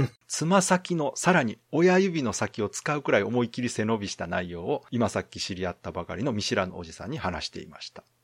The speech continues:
きっとその時の私にとってゲームの話にちゃんと興味を持ってくれて、理解して話を聞いてくれる大人は相当なレアキャラだっ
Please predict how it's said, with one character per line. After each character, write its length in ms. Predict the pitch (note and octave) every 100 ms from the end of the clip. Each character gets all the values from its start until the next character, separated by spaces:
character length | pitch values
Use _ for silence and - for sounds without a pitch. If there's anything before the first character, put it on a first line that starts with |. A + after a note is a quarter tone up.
| _ -
き 120 | -
っ 20 | -
と 100 | F#3+
そ 140 | E3
の 100 | D#3+
時 220 | E3 -
の 80 | A#2
私 300 | F#3+ F#2+ -
に 100 | F2+
と 100 | E2+
っ 40 |
て 260 | - C3+ A#2+
ゲ 240 | G#2+ C3+
ー 40 | D3
ム 60 |
の 100 | D3+
話 300 | B2+ C3 A2+
に 80 | -
ち 100 | -
ゃ 80 | D#3
ん 60 | F#3
と 100 | -
興 220 | B2 G#2
味 120 | F2+
を 40 |
持 100 | E2+ E2+
っ 40 |
て 100 | -
く 100 | -
れ 60 | E2
て、 240 | D3 -
理 140 | A#2 C3
解 240 | C3 G#2
し 80 | F#2+
て 140 | F#2
話 300 | F#2 G2+ F#2
を 40 | F2+
聞 200 | - F2+
い 40 |
て 100 | -
く 160 | - F2+
れ 100 | F#2
る 80 | -
大 100 | G2+
人 140 | -
は 260 | E2+ C3+ C3+
相 340 | - E3 G3
当 200 | F#3+ F3+
な 100 | C#3+
レ 160 | F#2 G2+
ア 100 | G#2
キ 120 | -
ャ 40 | G2+
ラ 100 | F#2
だ 80 |
っ 60 | -